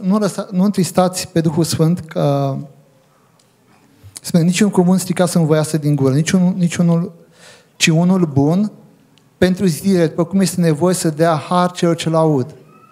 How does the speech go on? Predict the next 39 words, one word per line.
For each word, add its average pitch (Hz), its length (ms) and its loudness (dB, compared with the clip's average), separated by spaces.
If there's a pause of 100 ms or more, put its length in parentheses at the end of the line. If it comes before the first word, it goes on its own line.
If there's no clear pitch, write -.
(240)
Să - 120 -4
nu 180 120 2
întristați 202 500 0
pe 180 100 0
Duhul 165 180 -6
Sfânt 156 460 -2
al 151 100 -4
lui 135 80 -4
Dumnezeu 143 360 -2
ca, 160 320 -4
uh, 151 400 -4
prin 147 240 -4
care 160 380 -2
ați 143 240 -8
fost 151 220 -4
pecetuiți 151 540 -4
în 147 60 0
ziua 143 240 0
răscumpărării. 139 720 -2 (760)
Orice 175 300 0
amărăciune, 190 680 2
orice 180 340 0
iuțime, 175 520 0
orice 185 360 0
mânie, 170 440 2
orice 180 300 0
strigare, 160 520 0
orice 185 340 0
clevetire 160 720 -2 (560)
și - 140 -2
orice 220 320 2
fel 202 240 0
de 175 100 0
răutate 170 520 0
să 160 180 -4
piară 180 320 -2
din 143 140 -2
mijlocul 143 360 -2
vostru. 131 460 -4